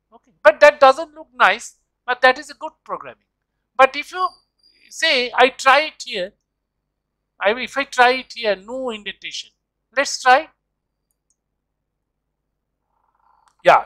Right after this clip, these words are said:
it will be give error. So if I give one indentation, just see one indentation, whether it will run, it will run. Okay, so indentation is a must, even if it's a one.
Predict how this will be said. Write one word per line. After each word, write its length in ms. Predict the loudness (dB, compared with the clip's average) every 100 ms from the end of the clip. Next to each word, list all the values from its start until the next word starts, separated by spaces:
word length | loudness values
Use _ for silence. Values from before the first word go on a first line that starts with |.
| -6
it 140 | -18
will 100 | -16
be 120 | -16
give 220 | -14 -4
error. 280 | 0 0 -2 _ _ _
So 160 | -18 -12
if 180 | -12 -12
I 60 |
give 280 | -12 -12 -12
one 280 | 2 4 4
indentation, 560 | -2 -12 -20 _ -20 -20 _
just 220 | -20 -18 -20
see 240 | -20 _ _ _ _ _ -14 0
one 200 | 0 0
indentation, 580 | -6 -20 -20 _ -20 _ _ _ _ _
whether 180 | -4
it 140 | -4 -4
will 80 | 2
run, 320 | 4 4 0 _ _ _ _ _ _ _ _ _ _ _ _ _ _ _ _ _ _ _ _
it 120 | -4 2
will 160 | 6
run. 220 | 6 4 -2 _ _ _ _ -6
Okay, 260 | -4 -4 -8 _
so 480 | -10 4 6 6 2 _ -10
indentation 560 | -6 -6 -4 -4 -6
is 100 | -4
a 60 | 0
must, 380 | 2 2 0 -14
even 200 | -20 -20
if 120 | -20
it's 140 | -16
a 40 | -8
one. 340 | -4 -4 -6